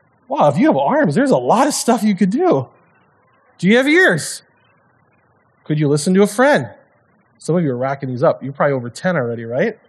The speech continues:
You gotta help, you gotta use your neighbor's hands to count. Could you listen, then hug them, and then even listen more? That's using the ears and the arms. That's two things, but maybe you can do that. Do you have a car?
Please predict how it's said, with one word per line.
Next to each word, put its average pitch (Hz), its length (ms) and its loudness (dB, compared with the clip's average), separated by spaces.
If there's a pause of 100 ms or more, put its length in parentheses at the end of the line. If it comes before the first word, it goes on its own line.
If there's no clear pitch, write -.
(960)
You 151 80 -8
gotta 143 120 0
help, 139 260 -2
you 147 80 -8
gotta 139 160 -2
use 131 180 -6
your 135 80 -6
neighbor's 143 360 -8
hands 175 340 -4
to 170 80 -10
count. 202 380 -2 (960)
Could 180 140 0
you 190 100 4
listen, 196 480 2
then 202 200 4
hug 190 320 0
them, 202 300 2
and 202 120 4
then 208 100 6
even 214 200 4
listen 226 280 0
more? 277 380 2 (640)
That's 180 300 -2
using 175 300 0
the 165 120 -2
ears 170 420 0 (240)
and 226 200 0
the - 80 2
arms. 170 640 2 (320)
That's 170 220 -2
two 214 260 -2
things, 202 360 0
but 185 100 0
maybe 175 200 0
you 175 80 -6
can 170 120 -2
do 156 80 -2
that. 196 240 2
Do 196 60 -2
you 180 60 2
have 160 100 0
a - 40 -10
car? 175 460 0